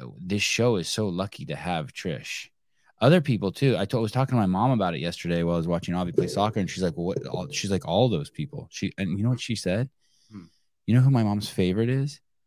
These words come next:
Speaker 2: Me? No, I'm just kidding.
Speaker 1: Dick Butter.
Speaker 2: <laughs> What?
Speaker 1: I go, "Mom," and my mom's a very classy lady. I'm like, "Mom, that is so gross." She's like, "Well, I don't think about what it means." She's like, "I just like the words next to each other. Dick Butter." I'm like, "All right."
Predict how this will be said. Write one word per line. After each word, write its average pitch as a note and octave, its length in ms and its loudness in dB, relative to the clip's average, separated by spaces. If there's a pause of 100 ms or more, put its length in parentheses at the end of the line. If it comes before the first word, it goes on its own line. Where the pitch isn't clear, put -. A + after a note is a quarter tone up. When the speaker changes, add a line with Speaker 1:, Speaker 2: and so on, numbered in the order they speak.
(1120)
Speaker 2:
Me? G2+ 260 -2 (580)
No, - 100 -10
I'm C2 60 -14
just A2 140 -8
kidding. F#2+ 220 -6
Speaker 1:
Dick C#3 260 6
Butter. G2 640 0
Speaker 2:
<laughs> - 60 -20 (460)
What? - 560 -10 (100)
Speaker 1:
I B2+ 80 2
go, C#3 100 8
"Mom," D3 300 6
and A#2+ 100 2
my B2+ 80 8
mom's B2 300 4
a - 20 -2
very G2 140 2
classy E2+ 360 -4
lady. E2+ 200 0
I'm E2+ 80 0
like, G#2 180 0
"Mom, A2+ 240 0
that G#2+ 180 0
is F#2+ 100 0
so G2+ 260 0
gross." G2 300 0
She's - 120 -8
like, G#2 140 -4
"Well, G2+ 100 0
I B2 60 0
don't D3 200 0
think A#2 200 -2
about G2 200 -2
what E2+ 140 -2
it D2 120 -6
means." - 600 -6 (800)
She's - 180 -12
like, F#2+ 120 -2
"I G2 60 0
just G#2+ 200 -6
like F#2 160 -4
the F#2 80 -4
words E2+ 280 0
next E2 200 -6
to - 100 -6
each D2 180 -10
other. C2+ 140 -10
Dick - 320 -10
Butter." - 420 -10 (120)
I'm A2+ 60 -20
like, - 160 -20
"All F#2 80 -6
right." G#2 180 -12